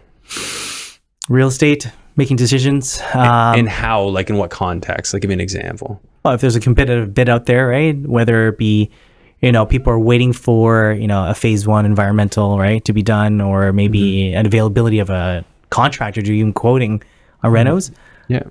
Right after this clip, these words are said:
Speaker 1: I'll be like, "Hey, you know, I kinda know the area. I have some comparables through my own portfolio or just talking to people. Good enough. Let me put a offer down,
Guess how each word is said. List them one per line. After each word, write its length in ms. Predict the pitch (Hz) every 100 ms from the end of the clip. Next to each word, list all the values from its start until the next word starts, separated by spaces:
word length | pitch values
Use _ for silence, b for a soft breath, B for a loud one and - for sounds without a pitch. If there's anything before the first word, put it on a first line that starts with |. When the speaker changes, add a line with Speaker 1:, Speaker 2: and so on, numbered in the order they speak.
| -
Speaker 1:
I'll 120 | 139
be 120 | 143
like, 200 | 123 104
"Hey, 320 | 147 131 113 -
you 120 | 110
know, 160 | 117 117
I 100 | 113
kinda 260 | 143 131
know 120 | 127
the 160 | 123 120
area. 280 | 117 117 113
I 120 | 110
have 120 | 113
some 140 | - 107
comparables 460 | 117 104 117 110
through 140 | - 101
my 80 | 98
own 120 | 113
portfolio 640 | 139 131 135 127 123 120
or 140 | 110
just 200 | 107 104
talking 240 | - 95 113
to 60 |
people. 400 | 123 127 175 175 b b b b b b _ _ _ _ _
Good 120 | 175 135
enough. 300 | 127 120 139
Let 100 | 123
me 60 |
put 180 | 120 120
a 320 | 107 104 104 - -
offer 240 | 120 120
down, 440 | 113 113 113 113